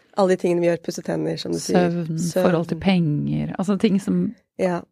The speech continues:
Speaker 2: er en konstant ting i livet.
Speaker 1: Det er konstant, og det har liksom kommet for å bli. Så,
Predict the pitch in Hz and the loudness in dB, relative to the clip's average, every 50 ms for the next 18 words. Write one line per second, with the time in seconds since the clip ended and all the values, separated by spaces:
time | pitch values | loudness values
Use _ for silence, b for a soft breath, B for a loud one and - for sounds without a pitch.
0 | _ 180 170 165 165 - - - - _ _ 202 175 - - 196 185 - - - | _ 2 4 4 2 2 -2 -8 -18 _ _ -4 -2 2 2 2 2 2 -4 -6
1 | - - 165 156 - 208 - - - - - 190 175 156 156 156 156 156 156 151 | -4 -2 -2 -2 -2 -4 -6 -10 -16 -6 -2 0 0 2 2 2 2 2 0 -2
2 | 175 220 - - 202 190 - - 208 202 - - 185 180 - - - 190 190 180 | -4 -6 -4 -2 -2 -2 0 -2 -4 -2 0 -2 -2 -2 -2 -6 -4 -4 -4 -4
3 | 185 180 196 185 - - 196 185 165 160 - - - 170 170 165 165 170 196 254 | -4 -4 -6 -8 -6 -6 -4 -4 -4 -6 -6 -6 -4 -4 -4 -4 -6 -4 0 2
4 | 359 359 156 - _ _ _ _ _ b b b b b b b b - - - | 2 2 2 0 _ _ _ _ _ b b b b b b b b -14 -2 2
5 | 208 | 4